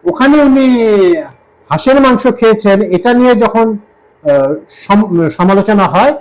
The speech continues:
সেটা অত্যন্ত উদ্দেশ্য প্রণোদিত এবং, আহ, সৎ উদ্দেশ্য প্রণোদিত নয়।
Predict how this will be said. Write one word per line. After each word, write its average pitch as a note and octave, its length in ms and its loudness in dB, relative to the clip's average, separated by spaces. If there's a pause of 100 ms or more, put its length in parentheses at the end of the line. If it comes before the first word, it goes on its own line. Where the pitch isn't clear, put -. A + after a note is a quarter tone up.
(240)
সেটা G3 220 -2
অত্যন্ত G#3 460 -2
উদ্দেশ্য G#3+ 540 0
প্রণোদিত A3 680 -2 (640)
এবং, G#3 560 2 (360)
আহ, D#3 120 0 (120)
সৎ C4+ 420 0
উদ্দেশ্য A#3+ 480 0
প্রণোদিত G#3 420 0
নয়। C3 400 -2